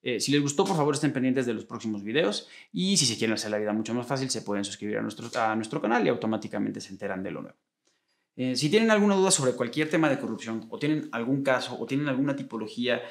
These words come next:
que quieran platicar o que quieran que nosotros platiquemos, por favor, nos pueden encontrar en las redes sociales. Nos va a dar mucho, mucho gusto leerlos.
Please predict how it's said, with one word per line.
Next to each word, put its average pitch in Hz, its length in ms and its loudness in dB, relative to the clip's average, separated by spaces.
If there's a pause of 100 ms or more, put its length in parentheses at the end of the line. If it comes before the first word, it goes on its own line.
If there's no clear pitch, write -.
(180)
que 107 140 -12
quieran 123 220 0
platicar 117 360 -2
o 110 60 -2
que 104 100 -6
quieran 131 280 0
que 117 80 -2
nosotros 120 320 -6
platiquemos, 127 480 -2
por 113 180 -6
favor, 120 360 -2
nos 117 180 -2
pueden 123 280 0
encontrar 107 380 -2
en 107 60 -2
las 98 120 -4
redes 101 200 -6
sociales. 170 320 0
Nos 117 120 -4
va 123 80 4
a 120 40 6
dar 117 100 4
mucho, 120 300 0
mucho 107 260 -6
gusto 101 260 -10
leerlos. 135 460 0